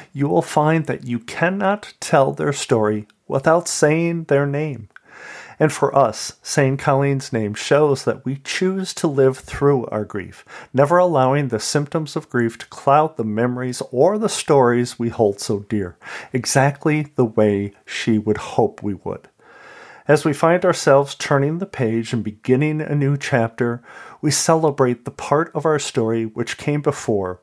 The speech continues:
because it helps to define the new chapter we are writing today. Colleen did so after the loss of Rob, never shying away from saying his name, celebrating what they had and the life they led,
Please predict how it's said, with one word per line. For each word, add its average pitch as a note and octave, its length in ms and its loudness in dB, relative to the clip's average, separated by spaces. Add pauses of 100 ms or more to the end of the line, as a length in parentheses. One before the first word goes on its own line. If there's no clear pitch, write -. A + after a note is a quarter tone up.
because D3+ 400 0
it C3+ 100 -8
helps - 460 -2
to - 120 -14
define B2+ 680 0 (440)
the A#2+ 120 0
new A#2+ 280 -2
chapter G#2+ 640 -2 (100)
we A2+ 160 -2
are A2 120 2
writing G#2 520 -2 (240)
today. A2+ 520 0 (720)
Colleen D#3+ 560 0
did B2 240 0
so A#2 560 0
after B2 340 0
the A2+ 220 -6
loss G#2 320 -2
of G#2+ 200 -10
Rob, G#2 320 -6 (280)
never C#3+ 240 4
shying F#3 400 2
away D3 320 2
from A#2 200 -10
saying D3 420 -2
his D3 260 -4
name, G#2 280 -8 (300)
celebrating D3 800 0
what C3+ 240 0
they D#3+ 140 0
had B2 400 0 (200)
and B2 140 -2
the G#2+ 80 4
life G#2 480 0
they A#2 180 0
led, G2 480 -2